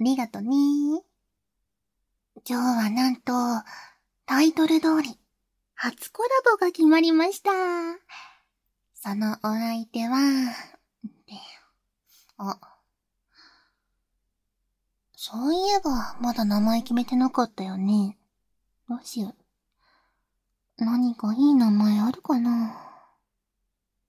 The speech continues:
うーん。<laughs> そうだ。奴隷ちゃんにしよう。<laughs> えっとね、奴隷ちゃんはね、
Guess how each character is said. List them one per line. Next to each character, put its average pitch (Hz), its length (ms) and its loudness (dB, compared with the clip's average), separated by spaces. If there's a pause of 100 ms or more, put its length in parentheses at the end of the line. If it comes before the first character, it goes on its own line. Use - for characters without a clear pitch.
(340)
う 208 80 -6
ー - 20 -2
ん。 202 540 -2 (800)
<laughs> 202 400 -6 (280)
そ 226 140 -8
う 214 60 -4
だ。 - 140 -20 (760)
奴 190 160 -2
隷 202 220 -4
ち - 120 -12
ゃ 202 100 -2
ん 208 120 2
に 214 140 2
し 208 180 -8
よ 214 140 -4
う。 - 80 -12 (760)
<laughs> 226 340 -4 (1700)
え 202 140 -2
っ 196 60 -12 (280)
と 220 140 2
ね、 220 400 4 (800)
奴 208 100 -8
隷 247 240 -4
ち 247 160 -4
ゃ 240 60 2
ん 240 160 0
は 240 100 -2
ね、 262 320 0